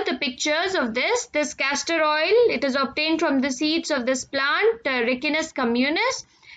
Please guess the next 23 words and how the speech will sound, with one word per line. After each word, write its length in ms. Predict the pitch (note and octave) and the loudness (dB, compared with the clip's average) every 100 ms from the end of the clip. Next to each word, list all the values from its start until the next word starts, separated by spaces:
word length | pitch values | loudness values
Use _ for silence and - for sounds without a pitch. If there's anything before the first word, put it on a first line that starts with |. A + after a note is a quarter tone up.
| - | -6
And 260 | - D4 C#4+ | 0 2 4
here 260 | D4 E4 | 2 2
you 180 | F4 D#4 | 2 2
have 400 | D4+ C#4+ D4 B3+ | 2 2 0 2
this, 240 | C#4+ D4 C#4+ | 0 0 -2
uh, 200 | B3 B3 | -2 0
quinine 420 | D4 D4+ E4+ F4+ | 2 4 4 2
sulfate, 720 | F4+ D4 D#4 E4 G4 G#4 G4+ | 0 0 0 0 2 0 0
uh, 140 | D#4+ B3 | 0 0
drug 400 | G#3 D4 E4 E4+ | 0 2 2 2
which 200 | C#4+ B3 | 0 -2
is 140 | C4+ B3+ | 2 2
made 320 | C#4+ D4+ - | 2 0 0
from 260 | C#4+ B3+ | 2 4
this 220 | B3 B3 - | 4 2 -4
plant, 500 | C#4 C#4+ D#4+ F4 - | -4 0 0 0 -2
quinine. 500 | B3+ C4 E4+ G#4 B4+ - - - - | 0 2 2 2 0 -8 -20 -18 -6
And 420 | E4 G4 G#4+ G4 | 0 4 4 4
you 100 | C#4+ | 4
also 340 | D#4 D#4+ E4+ F#4 | 2 2 2 2
have 280 | E4+ D4+ B3+ | 2 0 0
this 220 | G#4+ G#4+ | -2 0
sulfur 420 | C#4 C4 D4+ | -2 0 0